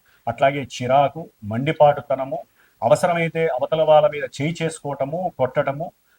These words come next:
అట్లాగే ఎక్కువగా వాహన ప్రమాదాలు, ఎన్నో రకాలైనటువంటి అగ్నితర-, అగ్నిపరమైనటువంటి గండాలు,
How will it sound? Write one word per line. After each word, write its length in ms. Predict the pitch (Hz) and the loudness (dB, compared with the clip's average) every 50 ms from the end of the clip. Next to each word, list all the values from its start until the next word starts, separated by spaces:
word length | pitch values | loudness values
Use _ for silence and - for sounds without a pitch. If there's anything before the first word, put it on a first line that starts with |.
| _ 120 | _ -10
అట్లాగే 480 | 120 - 151 151 156 156 156 131 135 143 | -2 2 2 2 2 2 -2 -2 -4 -6
ఎక్కువగా 600 | 143 127 - - 160 156 156 156 160 156 160 - - - _ _ _ 104 | -8 -10 -8 -8 -6 -4 2 4 6 6 6 4 2 -2 _ _ _ -2
వాహన 320 | 107 127 135 - 151 156 | 2 2 2 4 4 2
ప్రమాదాలు, 720 | 151 - - 127 131 139 143 147 139 139 139 135 151 160 165 | 0 0 -2 -4 -2 0 0 0 2 2 0 0 -2 -4 -10
ఎన్నో 340 | 117 117 135 151 165 170 170 | -12 -12 -6 -2 0 2 2
రకాలైనటువంటి 760 | 160 156 151 151 151 147 143 139 143 - 147 139 - 127 - - | 4 4 6 6 4 4 2 -2 -4 -4 -6 -8 -8 -10 -12 -10
అగ్నితర-, 480 | 117 120 117 123 156 165 160 151 147 | -8 -8 -6 -4 -4 2 4 4 4
అగ్నిపరమైనటువంటి 1040 | 156 - 120 123 123 156 165 156 151 151 151 147 143 143 131 - 131 127 - 120 101 - | 4 0 -4 -6 -4 -4 0 2 2 2 2 0 -4 -8 -8 -8 -10 -12 -12 -14 -8 -6
గండాలు, 460 | 110 117 131 135 139 139 135 - - | -6 -2 2 2 2 2 2 -2 -8